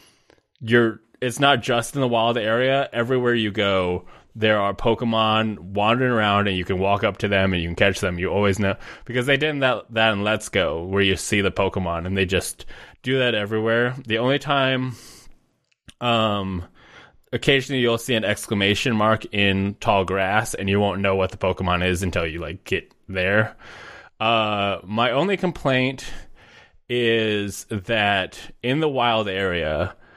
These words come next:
there will, uh, well, I guess I have two complaints. Uh, in the wild area, there will be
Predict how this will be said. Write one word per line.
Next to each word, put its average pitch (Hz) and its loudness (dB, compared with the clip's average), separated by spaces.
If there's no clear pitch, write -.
there 110 0
will, 104 0
uh, 117 -2
well, 127 2
I 131 4
guess 123 -2
I 107 0
have 90 -2
two 92 -4
complaints. 85 -6
Uh, 110 0
in 117 0
the 156 -2
wild 127 0
area, 101 2
there 95 2
will 92 0
be 90 0